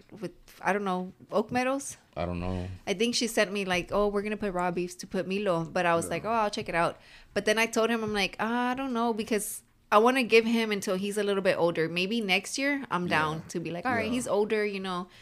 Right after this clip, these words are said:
Speaker 1: He's used to the eight-hour school day. And
Speaker 3: Yeah.
Speaker 1: if it's something he wants to do, then cool. I'm
Speaker 3: Yeah.
Speaker 1: down, you
Speaker 2: Yeah.
Speaker 1: know?"
Speaker 2: And it is different for me because I, I was never in no, no sports, bro.
Speaker 1: Me
Speaker 3: Yeah.
Speaker 1: neither.
Speaker 2: So
Speaker 3: Yeah.
Speaker 2: it was,
Speaker 1: Never.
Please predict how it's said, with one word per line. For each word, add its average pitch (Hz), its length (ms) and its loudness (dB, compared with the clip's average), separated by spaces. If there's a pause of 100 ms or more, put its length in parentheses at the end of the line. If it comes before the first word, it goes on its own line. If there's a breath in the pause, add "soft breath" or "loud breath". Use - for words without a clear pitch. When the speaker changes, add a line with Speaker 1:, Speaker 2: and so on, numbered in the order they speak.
(280 soft breath)
Speaker 1:
He's 208 260 -2
used 220 240 -2
to 220 100 -2
the 180 160 4
eight-hour 180 360 4
school 175 320 -4
day. 170 560 0
And 185 180 -2
Speaker 3:
Yeah. 160 80 0
Speaker 1:
if 165 100 -2
it's 202 140 2
something 208 320 -4
he 208 140 0
wants 170 400 0
to 247 80 -2
do, 233 340 0
then 196 200 -6
cool. 185 300 -6 (100)
I'm 160 160 -2
Speaker 3:
Yeah. 160 40 -4
Speaker 1:
down, 147 300 -2
you 165 100 -4
Speaker 2:
Yeah. 147 120 -2
Speaker 1:
know?" 165 60 -6 (220)
Speaker 2:
And 107 100 6
it 120 140 10
is 143 140 10
different 117 400 8
for 101 100 6
me 101 200 6
because 90 420 2
I, 98 80 8 (180)
I - 80 8
was 147 80 6
never 110 220 8
in 92 120 6
no, 90 200 2
no 101 260 8
sports, 87 380 -2
bro. 87 260 0 (140)
Speaker 1:
Me 202 140 -2
Speaker 3:
Yeah. 196 80 0
Speaker 1:
neither. 170 260 -2
Speaker 2:
So 87 420 4
Speaker 3:
Yeah. 110 500 0
Speaker 2:
it 110 80 10
was, 123 120 10
Speaker 1:
Never. 160 260 2